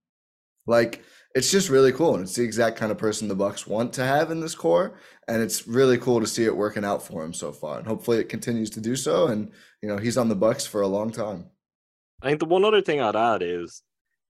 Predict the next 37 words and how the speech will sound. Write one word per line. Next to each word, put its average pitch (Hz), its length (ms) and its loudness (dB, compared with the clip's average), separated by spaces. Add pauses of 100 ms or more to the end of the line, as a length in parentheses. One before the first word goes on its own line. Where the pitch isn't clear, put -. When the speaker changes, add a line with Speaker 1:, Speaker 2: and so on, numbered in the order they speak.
Speaker 2:
it 143 220 0
may 139 300 -2
not 151 320 0
work 117 300 -2
for 110 160 -4
him 107 240 -6
as 87 140 -8
a 82 60 -12
starter 101 460 -2
for 92 300 -6
the 82 120 -12
Bucks. - 640 -12 (560)
And 95 280 -4
this 127 200 2
game 120 320 0
could 120 200 -2
be 107 140 -4
one 95 380 -2
that 87 280 -6 (100)
a 95 60 -6
month 95 300 -4
from 127 180 -2
now, 123 200 0
we 110 120 -2
could 110 140 -12
still 113 200 0
be 95 120 -2
looking 90 280 -6
back 92 280 -4
to 82 160 -6
and 78 100 -10
be 76 100 -12
saying, 78 440 -14 (800)
"Well, 98 400 2 (140)
Javon 107 800 0
should 90 280 -8
be 92 400 -4